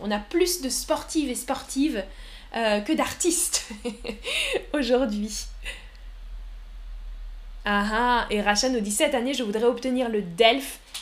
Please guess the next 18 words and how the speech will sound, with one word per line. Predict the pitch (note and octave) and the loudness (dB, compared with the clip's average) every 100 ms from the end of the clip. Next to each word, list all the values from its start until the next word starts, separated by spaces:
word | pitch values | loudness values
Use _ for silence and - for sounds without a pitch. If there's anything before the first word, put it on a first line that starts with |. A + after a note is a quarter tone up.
| - | -4
de | G#3 | 0
langue | G3+ G#3 G#3+ | 2 2 -2
française. » | - G3+ F#3+ F3+ E3+ D#3+ - | -8 -8 -6 -6 -8 -10 -8
D'accord, | G3 - E3+ | -8 -8 -8
ça | - | -6
c'est | G3+ G#3+ | -4 -4
un | G3 G#3+ | -2 0
objectif, | G#3 G#3 C#4+ C#4+ | 0 -2 -2 -4
c'est | G#3+ | -6
une | G#3 F#3+ | -8 -2
résolution, | B3 E4+ B3+ G3+ - D4+ | 0 2 0 -4 -6 -8
tu | C#4 | -6
as | F3+ | -6
raison, | F3 F#3+ G#3 - - - | -6 -10 -12 -18 -20 -16
Racha. | D#3+ F3+ - C#3+ - - | -12 -4 -4 -4 -12 -6
Parfait. | A3+ - D3 - - - - - - | -4 -4 -8 -10 -16 -20 -20 -14 -8
Mm, | |
mm. | B3 A#3+ | -6 -6